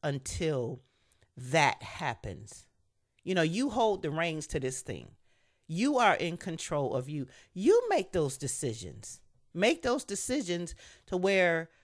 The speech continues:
um, you don't get to the point where you say, "Well, I didn't have a choice."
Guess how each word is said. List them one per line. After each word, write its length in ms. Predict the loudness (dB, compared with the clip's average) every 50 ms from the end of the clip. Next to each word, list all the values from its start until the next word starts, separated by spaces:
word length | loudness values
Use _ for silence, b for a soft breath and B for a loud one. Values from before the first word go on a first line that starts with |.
| b b b _
um, 340 | -8 -6 -6 -6 -8 -8 -6
you 100 | -4 0
don't 220 | 2 2 2 2
get 180 | 0 -2 -2 -2
to 100 | -2 -2
the 80 | -2 -2
point 280 | -2 -2 -4 -4 -4 -2
where 200 | -2 0 0 0
you 160 | 0 -2 -4
say, 480 | -6 -4 -2 -2 0 0 -2 -4 -6 -8 -12 _ _ _ _ _ _ _ _ _ _ _ _ _ _ _ _ _ _ _ _ _ -10 0
"Well, 160 | 2 4 4
I 60 | 4
didn't 160 | 2 0 -2
have 200 | -2 -2 -2 -4
a 60 | -6 -8
choice." 480 | -6 -6 -6 -6 -6 -10 -12 -16 -18